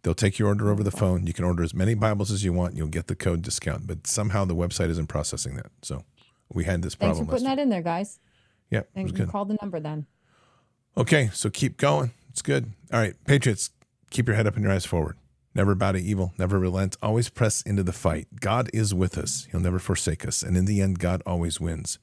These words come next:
Speaker 1: But we are here in this time, in this place, for just such a time as this. We are at war, so walk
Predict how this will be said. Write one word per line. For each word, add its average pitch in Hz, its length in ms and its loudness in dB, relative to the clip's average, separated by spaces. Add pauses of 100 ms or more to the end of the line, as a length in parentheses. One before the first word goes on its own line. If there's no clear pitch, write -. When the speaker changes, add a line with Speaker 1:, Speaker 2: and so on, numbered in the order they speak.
Speaker 1:
But 78 140 -4
we 85 120 0
are 80 60 -2
here 113 460 0
in 98 160 2
this 92 180 0
time, 90 300 0
in 85 80 2
this 87 160 0
place, - 420 -2 (280)
for 82 140 0
just 95 380 0
such - 280 -2
a 85 40 -2
time 82 240 -2
as 78 180 -2
this. - 340 -4 (840)
We 95 140 8
are 101 80 6
at - 100 -4
war, 92 460 -2
so - 200 0
walk 92 180 0